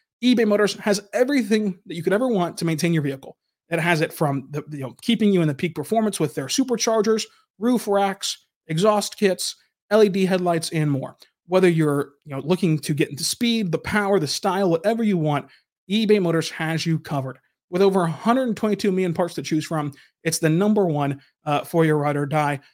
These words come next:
because they have exactly what you're looking for, and it's exactly going to guarantee fit in your car with eBay's Guaranteed Fit. That's the part about it that I love. I don't know anything about cars, but I do know my make, my model, my year.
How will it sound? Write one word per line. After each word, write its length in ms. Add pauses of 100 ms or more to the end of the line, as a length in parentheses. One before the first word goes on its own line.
(120)
because 160
they 80
have 80
exactly 480
what 200
you're 100
looking 280
for, 320 (400)
and 100
it's 180
exactly 500
going 160
to 80
guarantee 440
fit 320
in 140
your 120
car 260
with 120
eBay's 360
Guaranteed 500
Fit. 220 (380)
That's 180
the 100
part 220
about 160
it 80
that 100
I 120
love. 280
I 100
don't 200
know 240 (100)
anything 360
about 240
cars, 420 (320)
but 100
I 140
do 180
know 140
my 120
make, 360
my 120
model, 280
my 120
year. 360